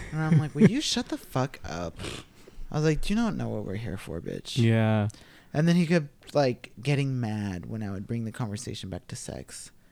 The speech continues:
Speaker 1: And I was like, "Are you fucking kidding me right now?"
Speaker 2: Yeah. I had a guy, we chatted, was like, "Hey, how are you doing?" And he was like, "I'm okay. I'm a bit sad, you know,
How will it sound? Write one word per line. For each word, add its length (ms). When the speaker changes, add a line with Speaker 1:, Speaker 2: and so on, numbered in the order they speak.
Speaker 1:
And 80
I 40
was 100
like, 160
"Are 60
you 180
fucking 360
kidding 320
me 140
right 180
now?" 180
Speaker 2:
Yeah. 800
I 100
had 100
a 40
guy, 560
we 260
chatted, 340
was 120
like, 120
"Hey, 220
how 120
are 40
you 100
doing?" 560
And 140
he 100
was 100
like, 260
"I'm 140
okay. 500
I'm 100
a 100
bit 160
sad, 680
you 140
know, 120